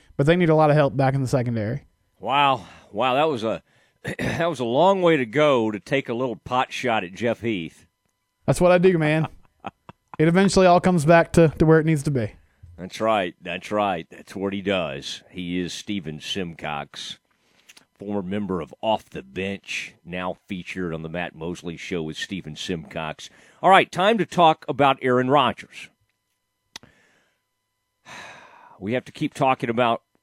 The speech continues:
Speaker 2: where these players may fit, and is Aaron Rodgers being serious about wanting to leave Green Bay?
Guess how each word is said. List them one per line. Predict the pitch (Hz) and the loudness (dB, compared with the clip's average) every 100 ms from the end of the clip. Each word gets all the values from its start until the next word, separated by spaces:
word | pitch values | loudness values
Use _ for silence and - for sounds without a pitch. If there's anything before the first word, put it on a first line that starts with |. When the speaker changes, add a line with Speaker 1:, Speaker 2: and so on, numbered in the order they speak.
| _ - - | _ -20 -20
Speaker 2:
where | - 95 107 127 127 | -14 -4 -2 0 0
these | 120 113 | 0 -4
players | - 117 117 117 113 107 - | -6 -4 0 2 2 0 -2
may | 98 113 | -2 -2
fit, | 107 - 123 160 - - _ _ _ _ _ _ | -2 0 2 0 -6 -20 _ _ _ _ _ _
and | 107 | -6
is | 98 107 | -4 -2
Aaron | 110 135 | 0 2
Rodgers | 135 131 127 113 95 | 2 2 2 0 -2
being | 95 120 104 | 0 -2 -2
serious | - 139 123 107 92 90 - - _ _ - _ _ | -6 -2 0 2 0 -2 -6 -10 _ _ -20 _ _
about | 107 101 107 - | -4 -2 -2 0
wanting | 113 123 123 120 | 0 0 0 -4
to | 120 | -4
leave | 110 110 107 104 | -2 0 -2 -4
Green | - 98 101 92 | -6 -4 -4 -4
Bay? | 87 87 76 64 60 | -4 -4 -6 -12 -18